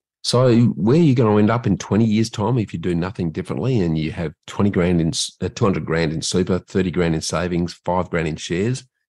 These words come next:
and your combined household income's about a hundred and fifty grand? Well, based on average long-term growth rates for each of these assets, and allowing for inflation of two point six five percent a year, which is within the Reserve Bank's target range of two to three percent,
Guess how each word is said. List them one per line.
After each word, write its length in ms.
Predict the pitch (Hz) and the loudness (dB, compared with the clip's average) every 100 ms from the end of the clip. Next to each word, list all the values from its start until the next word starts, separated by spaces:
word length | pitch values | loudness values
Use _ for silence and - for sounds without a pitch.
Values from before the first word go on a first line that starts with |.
| - | -10
and 120 | 82 | -4
your 100 | 87 | -4
combined 580 | - 82 73 87 92 85 | -4 -6 -2 0 0 -2
household 420 | 90 85 82 73 | -4 -6 -4 -4
income's 420 | 85 82 90 82 | -6 -6 -4 -4
about 240 | - 78 78 | -6 -6 -8
a 40 | |
hundred 180 | - 78 | -8 -6
and 120 | 85 | -4
fifty 260 | - 85 - | -4 -6 -4
grand? 400 | 82 85 208 202 _ _ _ _ _ _ - - - - | -2 0 0 -2 _ _ _ _ _ _ -20 -20 -20 -6
Well, 240 | 110 117 117 | 0 2 2
based 520 | - - 110 185 - | 0 -4 -4 -4 -2
on 360 | 131 110 98 92 - | 2 4 4 2 -2
average 380 | 101 104 90 78 | -4 -2 -2 -2
long-term 480 | 87 85 85 82 78 | -2 -2 -2 -4 -4
growth 320 | 78 78 - | -6 -8 -6
rates 240 | 80 87 - | -4 -4 -6
for 180 | - | -6
each 200 | - 123 | -2 -2
of 60 | - | -4
these 260 | 69 - - | -8 -6 -6
assets, 600 | - - 64 - - _ _ _ - | -6 -4 -4 -4 -10 _ _ _ -4
and 80 | 90 | 0
allowing 340 | 92 143 185 | 2 2 2
for 160 | 127 90 | 2 0
inflation 580 | 82 90 87 - 87 | 0 -2 -2 -2 -2
of 220 | 76 76 - _ | -2 -4 -8 _
two 180 | - 107 | -2 -2
point 260 | - 80 | 0 -4
six 260 | - - - | -2 -6 -6
five 280 | - 78 76 | -4 -4 -4
percent 300 | - 78 - | -6 -6 -2
a 40 | |
year, 240 | 92 104 67 | 0 2 0
which 220 | 71 - | -4 -6
is 240 | 76 80 | -6 -8
within 300 | - 85 87 | -6 -2 0
the 160 | 78 - | -2 -4
Reserve 400 | 80 85 92 85 | -6 -2 -2 0
Bank's 260 | 82 73 - | -4 -6 -6
target 360 | 92 80 76 | -6 -4 -4
range 320 | 78 78 76 | -4 -4 -4
of 120 | 69 - | -8 -8
two 140 | - | -6
to 80 | 65 | -6
three 220 | - 65 | -8 -10
percent, 420 | - - 101 - | -8 -2 -2 -2